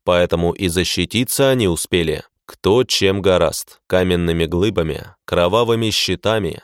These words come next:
ответным огнём. А вот солдаты управления защититься не смогли.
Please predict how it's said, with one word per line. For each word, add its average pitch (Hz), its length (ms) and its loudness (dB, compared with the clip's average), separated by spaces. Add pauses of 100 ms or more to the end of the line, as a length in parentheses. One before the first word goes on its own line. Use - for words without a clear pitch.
(100)
ответным 101 720 -2
огнём. 104 440 -2 (720)
А 87 180 2
вот 87 200 2
солдаты 90 500 0
управления 92 840 0
защититься 117 800 -2
не 90 100 0
смогли. 90 600 -4